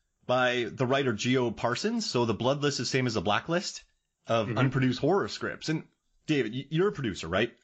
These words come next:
Speaker 1: You're a
Speaker 2: Yeah,
Speaker 1: producer
Speaker 2: yeah.
Speaker 1: over at Screen Media Films, who has a chicken, uh, Chicken Soup for the Soul, uh,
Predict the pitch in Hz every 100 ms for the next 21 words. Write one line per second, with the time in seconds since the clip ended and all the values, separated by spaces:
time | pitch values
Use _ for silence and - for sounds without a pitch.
0 | _ 147 185 147 165 160 156 147 139 147
1 | 143 127 139 120 120 - - 135 143 131
2 | 127 127 - 113 107 107 123 110 110 107
3 | - 143 143 127 113 104 - 160 139 -
4 | 143 131 117 - 110 98 104 - _ _
5 | _ _ _ - 98